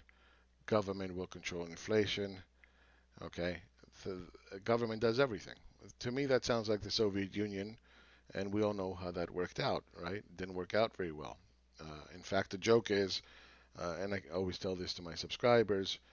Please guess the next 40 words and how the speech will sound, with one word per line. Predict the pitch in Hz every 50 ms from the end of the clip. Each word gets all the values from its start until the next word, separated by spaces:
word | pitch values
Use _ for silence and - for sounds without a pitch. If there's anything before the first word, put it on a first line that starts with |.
| - - - - _ -
um, | - 85 82 78 80 80 76 76 85 85 - - - _ -
in | 110 101
fact, | - 104 104 101 -
one | 110 113
of | 110
my | 101 101 92
subscribers | - 98 - - - - 120 110 95 90 87 -
told | - 82 85 78
me, | 80 80
who | 85 90 92
wa-, | 92 92 90 - - -
who | 101 101
lived | 98 95 101 92 -
in | 101 92
the | 87
Soviet | - - 92 85 80 80 78 78
Union, | 80 80 80 82 - - - - - - - - _ -
says, | - - 104 98 98 90 85 95
uh, | 95
"You | 95 98 107 123 120
pretend | - 113 - 127 117 101
to | 98 98
pay | - 147 151 147 135
us | 131 131 123 - -
and | 110 107 110 110
we'll | 117 110
pretend | - 107 92 - 107 95 85
to | -
work." | 87 78 67 - - - - - - - - - - -
<laughs> | 139 120 - - - 110 - - - 123 - - - - 123 - - - - - - _ - - - - - - - - - - -
That's | 107 101 - -
the | 104 95
Soviet | - - 98 92 87 87 80 - -
way. | 71 71 67 71 - - - - - - - - - - - - _ _ _ _ _ - _ _ _ _ _ _ _ _ _ _ -
And | - 113 117
then | 123 120 120 120 113 - - - -
Warren's | 139 123 120 123 123 120 117 104 104
response | 113 104 - - - 110 113 113 110 104 - 113
is, | 104 101 98 101 95 - - - _ -
uh, | 107 95 92 85 85